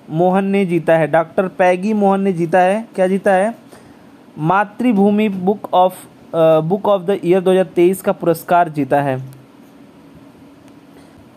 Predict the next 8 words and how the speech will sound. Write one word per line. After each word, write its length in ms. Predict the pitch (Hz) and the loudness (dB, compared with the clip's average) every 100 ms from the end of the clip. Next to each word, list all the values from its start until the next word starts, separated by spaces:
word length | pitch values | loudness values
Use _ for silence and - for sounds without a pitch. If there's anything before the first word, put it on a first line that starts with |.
| - - - | -20 -20 -8
नेक्स्ट 320 | 156 196 220 214 | -2 -2 -2 -2
बात 240 | 214 214 | -2 0
करें, 220 | 208 214 | -2 0
कर्तव्य, 480 | 202 185 214 208 226 226 - | 0 -2 -2 -2 -2 -4 -6
कर्तव्य 460 | 202 190 214 208 233 | -2 0 0 0 0
पथ 300 | 226 214 214 | 0 -2 0
पर 260 | 214 190 190 | 0 0 0
चौहत्तरवें 840 | 208 180 180 196 202 220 208 | 0 0 0 0 0 0 0